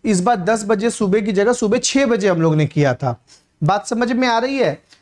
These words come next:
तो इस बार जो है दोस्तों, हम लोग जो है सुबह, अ, जो है, अ, छः बजे जो हम लोग ने किया था, उसका सेकंड पार्ट आज दोपहर को बारह बजे होगा। तो इस बार आज का साप्ताहिक करंट अफेयर कब होगा? दोपहर को बारह बजे।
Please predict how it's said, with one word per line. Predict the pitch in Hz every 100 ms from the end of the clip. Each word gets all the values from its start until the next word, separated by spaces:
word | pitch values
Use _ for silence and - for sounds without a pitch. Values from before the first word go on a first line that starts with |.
| _ -
तो | 214
इस | 440 262 254
बार | 214 240
जो | 226 240
है | 233 233
दोस्तों, | 196 214 - 247 220
हम | 196 196
लोग | 208 190
जो | 190
है | 170 180 247 294 - _ _ _ _
सुबह, | - 208 180 214 269 - - _ _ _ _ _ _ _ _ _ _ _ _ - 175
अ, | 165
जो | 160 165
है, | 180 214 233 - -
अ, | 170 160 165
छः | - 196
बजे | 202 190 196
जो | 190
हम | 165 170
लोग | 170 170
ने | 160
किया | 175 160 156
था, | 214
उसका | 196 214
सेकंड | - 165 190 165
पार्ट | 202
आज | 208 196
दोपहर | 156 175 185 170 170
को | 202
बारह | 175 156
बजे | 143 135
होगा। | 135 123 123 - _ _ _ -
तो | 214
इस | 233 208
बार | 202 226 240
आज | 208 202 -
का | 214
साप्ताहिक | 202 - 190 196 226
करंट | 208 202
अफेयर | 196 214
कब | 180 214
होगा? | 220 240 262
दोपहर | 196 196 185 190
को | 196
बारह | 190 180 180
बजे। | 185 190 233